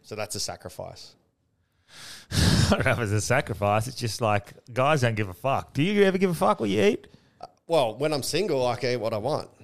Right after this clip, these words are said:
Speaker 1: I
Speaker 2: Yeah.
Speaker 1: don't really care.
Speaker 2: I don't
Speaker 1: No.
Speaker 2: care ever.
Speaker 1: Yeah.
Speaker 2: Do you know what all I want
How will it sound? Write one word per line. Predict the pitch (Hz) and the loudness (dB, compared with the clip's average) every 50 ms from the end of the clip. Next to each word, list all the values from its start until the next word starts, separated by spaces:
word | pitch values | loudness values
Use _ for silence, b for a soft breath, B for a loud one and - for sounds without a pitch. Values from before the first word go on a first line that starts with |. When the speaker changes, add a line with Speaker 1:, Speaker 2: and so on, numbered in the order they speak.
| - _ _ _ _ _ _ _ _ _ _ _ _ _ _ _ | -20 _ _ _ _ _ _ _ _ _ _ _ _ _ _ _
Speaker 1:
I | 131 165 | 0 2
Speaker 2:
Yeah. | 185 160 | 2 2
Speaker 1:
don't | 98 | 2
really | 117 127 95 92 | 0 -4 -4 -6
care. | - - 135 143 110 73 90 113 - - | -6 -2 -2 -2 -2 -2 -6 -10 -10 -2
Speaker 2:
I | 113 123 147 | 0 2 2
don't | 127 104 127 107 | 2 2 0 -2
Speaker 1:
No. | 85 | -2
Speaker 2:
care | 98 95 92 90 92 - _ | -4 -4 -4 -4 -6 -10 _
ever. | - 113 113 98 85 80 78 - B B B | -2 -2 -2 -2 -2 -6 -10 -12 B B B
Speaker 1:
Yeah. | 117 113 107 - | -8 -8 -8 -6
Speaker 2:
Do | - - | -6 -2
you | 208 | 0
know | 262 262 240 | 2 4 4
what | 233 214 | 4 6
all | 214 208 196 | 6 6 6
I | 185 175 | 6 6
want | 175 170 165 165 160 | 6 4 2 2 0